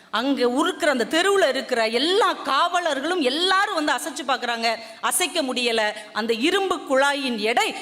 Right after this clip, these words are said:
எண்ணூத்தி பதினாறு கிலோ, கிட்டத்தட்ட ஒரு டன். ஒரு ஆபத்து வருகின்ற போது மனிதனுடைய உடல் காட்டுகிற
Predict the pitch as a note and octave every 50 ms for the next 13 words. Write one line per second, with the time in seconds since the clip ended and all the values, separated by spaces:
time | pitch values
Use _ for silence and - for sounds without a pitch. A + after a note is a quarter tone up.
0 | - - G3 A3+ C#4+ E4 F#4+ G#4+ A4 A4 - - - G4 G4 - - A#3+ B3+ B3+
1 | E4 F#4 F#4+ G4 F#4 F4 D#4+ C#4 B3 A#3 G3+ G3+ F3+ D#3+ E3+ A#3 D4+ D#4 C#4 -
2 | - - - - - - _ _ _ _ - D#4+ - - F#4 F4+ F4+ E4 - -
3 | F4 D4+ B3+ C4+ D4 D#4+ D#4+ - - F#3+ - - - - - - - - - -
4 | _ _ _ _ - G#3+ A3+ A#3+ A#3+ C#4 E4+ G4+ G4+ G4+ G4+ G4+ G4+ F#4+ E4+ C#4+
5 | D4 D4+ E4+ D4+ F4 E4+ D4+ D4+ C#4+ B3+ - B3+ A#3+ A3 G3+ A3+ B3+ E4 G#4+ A4
6 | - - - - G#3 A3+ C4+ D#4 F4+ G#4+ G4+ G4 F4+ F4+ E4+ D4+ D4+ C#4+ C#4 C4
7 | A#3+ B3 C#4+ C#4+ E4+ G#4 G#4 G#4 D#4 - D#4 D#4 E4 D#4+ E4 D4+ E4 C#4+ D4+ D4
8 | C#4 C4+ B3+